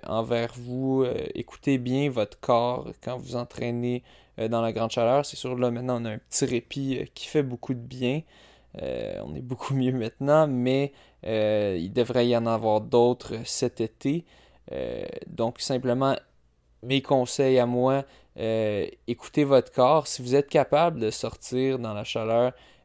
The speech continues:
euh, sans avoir des étourdissements, euh,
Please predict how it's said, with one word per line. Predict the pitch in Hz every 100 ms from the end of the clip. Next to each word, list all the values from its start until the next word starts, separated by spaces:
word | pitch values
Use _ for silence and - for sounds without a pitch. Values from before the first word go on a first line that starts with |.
| -
euh, | 85
sans | 104 - 123
avoir | 120 123
des | 117 113 113
étourdissements, | 120 - 123 123 117 - - 120 120 151 _ _ - _ _ -
euh, | 67 71 80 67